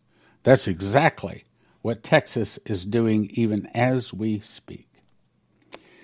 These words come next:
The fix is in. I like this one. Now, let me explain this one.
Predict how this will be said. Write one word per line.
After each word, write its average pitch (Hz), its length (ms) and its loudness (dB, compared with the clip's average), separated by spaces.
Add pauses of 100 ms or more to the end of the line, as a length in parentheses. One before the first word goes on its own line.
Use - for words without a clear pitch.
(260)
The 170 100 10
fix - 280 6
is 185 140 8
in. 123 340 8 (540)
I 117 140 2
like 139 340 4
this 165 260 2
one. 160 220 4 (160)
Now, 110 160 -2
let 127 120 0
me 151 60 4
explain 123 400 0
this 90 200 -4
one. - 140 -14